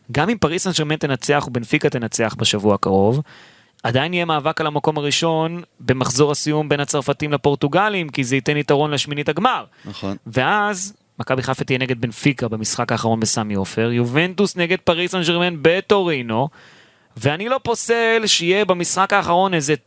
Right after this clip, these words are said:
Speaker 1: תיקו אולי של מכבי חיפה מול בנפיקה, ובמקביל ניצחון של פריס סן ז'רמן על יובנטוס, ואז פתאום אתה במקום השלישי.
Speaker 2: זה יכול לקרות. יש סיכוי שזה יקרה. צריך לדעת,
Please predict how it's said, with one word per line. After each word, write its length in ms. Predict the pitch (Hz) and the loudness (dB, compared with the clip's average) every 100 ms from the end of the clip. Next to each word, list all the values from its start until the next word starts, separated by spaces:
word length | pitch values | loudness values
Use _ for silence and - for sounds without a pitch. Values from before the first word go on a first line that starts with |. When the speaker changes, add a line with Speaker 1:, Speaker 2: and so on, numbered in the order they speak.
| _ | _
Speaker 1:
תיקו 320 | - 220 - | 2 2 4
אולי 260 | 190 170 160 | 2 2 -2
של 120 | 156 | -4
מכבי 380 | 151 143 156 151 | -6 -4 -2 -2
חיפה 580 | 156 151 151 - 143 135 123 _ _ _ - | -2 -4 -4 -2 -2 -2 -8 _ _ _ -10
מול 300 | 131 156 165 | 2 2 4
בנפיקה, 720 | 139 139 - 285 254 208 190 196 _ - - - | 0 -2 -2 -2 2 2 2 -2 _ -20 -8 2
ובמקביל 560 | 143 175 175 165 269 | 4 4 2 2 2
ניצחון 400 | 254 226 196 202 | 2 0 2 2
של 100 | 190 | 2
פריס 280 | 196 185 196 | 2 2 2
סן 80 | 190 | 2
ז'רמן 260 | 180 190 202 | 2 2 2
על 100 | 214 | 4
יובנטוס, 420 | 220 302 254 185 | 4 2 2 2
ואז 180 | 214 214 | 2 2
פתאום 300 | 254 - 233 | 0 2 2
אתה 100 | 226 | 2
במקום 320 | 208 196 196 | 0 0 -2
השלישי. 380 | 190 214 185 175 _ _ | -2 -2 -2 -2 _ _
Speaker 2:
זה 140 | - 113 | -2 0
יכול 220 | 110 113 | 2 -2
לקרות. 420 | 107 95 85 - - | -2 -6 -8 -10 -10
יש 240 | 113 127 - | -2 0 0
סיכוי 240 | - 131 123 | -2 0 0
שזה 260 | 107 98 | -2 -6
יקרה. 320 | 92 - 131 190 - - - - | -6 0 0 0 -6 -20 -20 -6
צריך 240 | 135 135 | -4 0
לדעת, 520 | 120 113 147 160 - | 2 4 2 0 -6